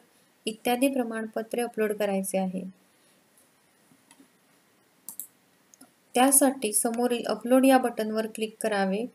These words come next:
व फाईल किंवा कॅमेरा यापैकी एकाची निवड करायची आहे. यामध्ये आपण मोबाईलवरून अर्ज करत असल्यास त्यावेळी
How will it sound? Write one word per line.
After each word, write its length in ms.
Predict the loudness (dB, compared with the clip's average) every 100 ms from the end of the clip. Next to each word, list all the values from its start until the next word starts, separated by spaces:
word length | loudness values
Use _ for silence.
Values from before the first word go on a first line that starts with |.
| _ _ _ _
व 100 | -8
फाईल 440 | 0 4 6 6 2
किंवा 260 | 0 0 -2 -2
कॅमेरा 420 | -2 -2 -4 -4
यापैकी 580 | -4 -4 -4 -6 0 0
एकाची 400 | -2 -8 -8 -6
निवड 340 | -4 -2 -4
करायची 480 | -4 -2 -2 -2 -2
आहे. 260 | -2 -2 -6 -10 _ _ _ _
यामध्ये 480 | 2 4 4 4 2
आपण 280 | 2 0 0
मोबाईलवरून 720 | -2 -4 -4 0 2 2 0
अर्ज 240 | -2 -4
करत 400 | -4 -2 -2 -2
असल्यास 520 | -2 -2 0 0 -2 -8 _ _ _ _ 2
त्यावेळी 560 | 2 4 2 0 -4